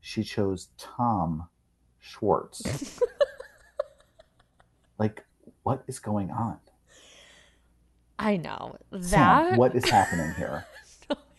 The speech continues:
Speaker 1: What is going on? What is with these women?
Speaker 2: When I saw that
Speaker 1: Tom
Speaker 2: clip,
Speaker 1: Schwartz?
Speaker 2: I go, I, I, like, really had to sit with it for a second. I was like, "Tom Schwartz?" I was like, "A,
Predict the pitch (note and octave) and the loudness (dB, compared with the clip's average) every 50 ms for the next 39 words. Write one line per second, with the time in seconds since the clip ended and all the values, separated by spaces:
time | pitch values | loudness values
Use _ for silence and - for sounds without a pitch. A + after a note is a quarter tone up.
0 | - - A#2+ D3 G3 A3+ G3 F#3+ - - - E3+ E3+ D#3 - - A#2 D#3 A#3+ C4+ | -8 -2 2 4 4 4 4 0 0 2 4 4 4 4 4 0 2 6 6 6
1 | - - - - - - - - - - - - - - D#3 G3 G3+ A#3+ G#3 G#3 | 6 4 -2 -6 -10 -10 -12 -16 -18 -20 -20 -16 -2 4 6 6 8 8 6 6
2 | - G#3 G#3 G#3 G#3 G#3 G3+ F3+ C#3 C3+ E3 A#3 D#4 D#4+ - G#2 - - A#2+ A2 | 8 6 6 6 6 6 6 6 6 6 6 6 8 6 4 4 2 -2 -6 -8
3 | - _ _ - - D4 B3+ - F#3+ G#3 A#3 F4+ - - C#4+ C4 C4 C#4+ C4+ - | -10 _ _ 0 2 4 4 4 2 2 0 0 0 0 0 2 2 2 0 0
4 | - - - G#3+ G3+ G#3+ A#3 C4 D4+ F#4 - - - F#3 E3 E3+ G#3+ F4+ G4 G4 | 0 4 8 10 12 12 12 10 8 6 2 0 4 6 8 8 10 10 8 6
5 | - - - - - - - B3 B3+ D4 C4+ B3 A3+ G3 - - _ _ _ _ | 6 -4 -10 -10 -6 0 0 2 4 6 6 6 6 4 0 -4 _ _ _ _
6 | - - - _ _ _ _ _ - - - - _ - - A#3 A#3+ C4+ E4 G4+ | -20 -20 -20 _ _ _ _ _ -4 -4 -4 -4 _ -2 0 2 4 4 4 2
7 | F#4+ F4+ F#4+ C#4 - A3 A3 A3+ C4 C#4+ C4+ C4+ C#4+ G#3 A3 G3+ - - - A3+ | 2 0 -2 -4 -2 0 2 2 2 2 0 -4 -4 -4 -4 -6 -8 -6 -4 -2
8 | B3+ C4+ - G#4 - - F#3+ - - - F3 F3 - - F3 D#3+ - E3+ D3 - | -2 0 -2 -2 0 0 -2 -2 -2 -4 -4 -4 -2 -2 -2 -2 -2 -2 -4 -2
9 | F3+ G3+ G#3 G3+ - A3 F#3+ E3 - - - - - E3+ G#3 D4 - - - - | 0 0 0 2 2 2 2 2 0 -8 -18 -12 -8 -8 -6 -6 -8 -12 -14 -16
10 | - - - - - - A4 - _ - - - - - G3+ F#3+ F#3 F3 F3 - | -18 -16 -12 -8 -8 -8 -8 -8 _ -12 -14 -12 -8 -4 -2 0 0 0 -2 -6
11 | _ _ _ - - F#3 | _ _ _ -8 -8 -8